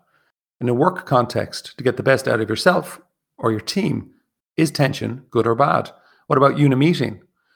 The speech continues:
Like, I find generally if people have no tension or they're not self-conscious, self-consciousness breeds tension. It's interference inside you.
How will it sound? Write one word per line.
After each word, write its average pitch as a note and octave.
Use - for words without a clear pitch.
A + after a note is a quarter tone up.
Like, C3+
I D#3+
find D#3
generally C3+
if A#2+
people F3+
have D3+
no C#3+
tension B2+
or G#2+
they're A2
not B2+
self-conscious, C3+
self-consciousness D3+
breeds B2
tension. A#2+
It's -
interference A#2+
inside A2+
you. F#2+